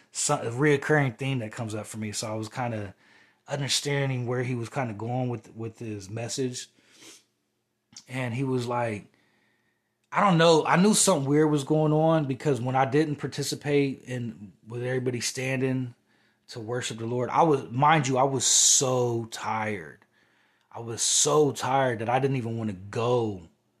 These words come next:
there because they, it's on the other side of town. It's like a thirty,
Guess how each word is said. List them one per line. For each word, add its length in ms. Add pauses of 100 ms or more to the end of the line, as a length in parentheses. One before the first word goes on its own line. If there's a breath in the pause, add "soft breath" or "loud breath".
(540)
there 260
because 260 (200)
they, 160
it's 320
on 180
the 100
other 180
side 260
of 80
town. 280
It's 120
like 140
a 40
thirty, 400